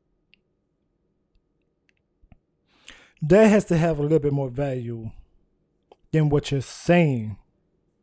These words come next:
than what you're saying you're gonna do. Actually going out and doing it. But I'm here to tell you that black women,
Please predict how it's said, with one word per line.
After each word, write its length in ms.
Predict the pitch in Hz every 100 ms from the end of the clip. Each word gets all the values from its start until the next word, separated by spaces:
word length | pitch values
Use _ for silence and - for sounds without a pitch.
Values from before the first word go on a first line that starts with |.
| _ _ _ _ _ _ _ _
than 160 | 151 151
what 180 | 156 151
you're 80 | 135
saying 260 | 180 151
you're 100 | 135
gonna 240 | 123 123 120
do. 280 | 117 110 113 _ _
Actually 300 | 160 156 151
going 260 | 139 147 139
out 100 | 131
and 180 | 120 117
doing 320 | 131 123 110
it. 140 | 104 _ - - _ _ _ _ _ _ _ _ _ _ _ _ _ _ _ _ _ _ _ _ _ _ _ _ _ _ _ _ _ _ _ _ _ _ _ -
But 540 | 147 151 156 147 147 -
I'm 140 | - 151
here 100 | 214
to 80 | 170
tell 200 | - 185
you 140 | 160
that 440 | 147 143 127 127 - - - _ _ _ _ _ _ _ _ _ _ _ _ _ _ _ -
black 220 | 175 175
women, 460 | 156 170 160 151